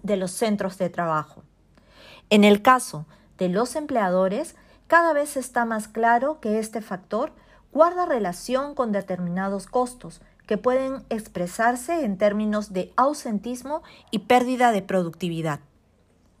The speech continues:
En lo relativo a los empleados, también existen costos derivados vinculados con la asistencia sanitaria, las pérdidas salariales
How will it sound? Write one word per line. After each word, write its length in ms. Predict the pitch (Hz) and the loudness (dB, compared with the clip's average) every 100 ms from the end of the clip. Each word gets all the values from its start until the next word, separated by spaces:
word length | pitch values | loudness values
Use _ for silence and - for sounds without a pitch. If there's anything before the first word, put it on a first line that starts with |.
| _ _ _ _ - | _ _ _ _ 2
En 120 | 247 | 6
lo 120 | 240 | 6
relativo 760 | 240 247 240 233 285 214 165 180 _ - | 6 6 4 2 -4 -4 -6 -12 _ -2
a 120 | 180 | 2
los 260 | 180 240 | 2 2
empleados, 800 | 302 294 285 220 196 196 262 - _ | -2 -2 0 2 2 0 -6 -8 _
también 320 | - 262 302 339 | -2 0 0 -2
existen 580 | 339 - 277 269 240 208 | -4 -6 -8 -6 -4 -2
costos 480 | 226 233 - 247 | -2 -4 -4 -6
derivados 680 | 220 190 175 196 208 277 339 - | -6 -6 -2 0 0 -2 -6 -6
vinculados 640 | 202 196 202 208 214 226 | -4 -2 0 2 2 0
con 160 | - 208 | -2 0
la 140 | 185 | 0
asistencia 640 | 180 - 185 - 254 247 269 | -2 -4 -4 -2 -2 -4 -6
sanitaria, 720 | 247 196 165 185 180 190 254 - - - | -4 -4 -2 -2 0 -2 -6 -12 -20 -6
las 240 | - 202 - | 0 0 2
pérdidas 520 | 247 262 269 269 269 | 2 2 0 -4 -4
salariales 760 | 202 190 170 185 202 220 320 | -4 -4 -2 0 0 0 -4